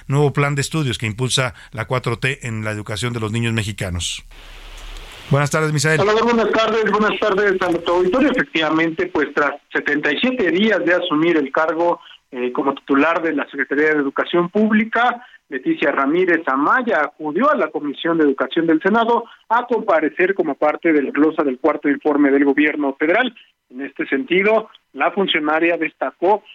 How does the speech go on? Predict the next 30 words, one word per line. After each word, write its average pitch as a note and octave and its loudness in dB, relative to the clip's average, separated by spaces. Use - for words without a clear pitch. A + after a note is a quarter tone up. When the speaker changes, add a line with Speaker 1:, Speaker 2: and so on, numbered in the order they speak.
Speaker 2:
que C3 -16
se D3 -2
ha E3 2
recuperado E3+ -2
el E3+ -2
noventa C#3 0
y - -4
nueve G#3 2
por D#3+ -2
ciento F#3+ -4
de E3 0
la C#3 0
matrícula D3+ -2
escolar C#3+ -2
respecto C#3+ -6
al C3 0
anterior C#3 0
ciclo E3 -2
escolar G#3 0
y - -20
se C3 -2
cuenta F3+ 2
actualmente F3 -2
con G3+ 0
treinta F#3+ 0
y - -4
cuatro E3 0
millones D3+ 0
de D3+ 0
estudiantes D3 0